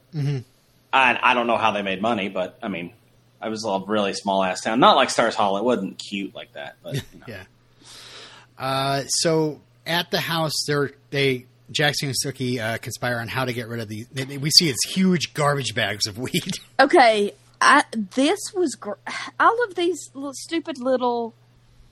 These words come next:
Speaker 3: funny little, uh, situations that all these characters have been put in this season. You're like, "This is boring. This is, this is not charming. It's not funny. It's not entertaining."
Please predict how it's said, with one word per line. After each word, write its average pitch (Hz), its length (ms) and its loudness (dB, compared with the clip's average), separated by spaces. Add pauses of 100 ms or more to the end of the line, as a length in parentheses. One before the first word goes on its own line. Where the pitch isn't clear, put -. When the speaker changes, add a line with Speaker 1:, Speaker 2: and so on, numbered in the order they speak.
(400)
Speaker 3:
funny 277 560 2
little, 233 760 2 (160)
uh, 196 340 -2
situations 214 960 -4 (340)
that 220 220 0
all 254 160 6
these 320 180 -2
characters 254 520 -6
have 214 160 -8
been 202 160 -8
put 254 220 -4
in 208 180 -4
this 202 220 -8
season. 175 500 -4 (480)
You're 233 200 6
like, 190 520 4 (400)
"This 220 180 -10
is 226 140 -8
boring. 180 720 2 (100)
This 214 160 -10
is, 208 140 -10 (440)
this 247 240 0
is 226 200 2
not 269 400 8
charming. 285 560 -2
It's - 180 -16
not 220 280 -8
funny. 233 500 -6
It's - 160 -16
not 190 220 -6
entertaining." 226 840 -6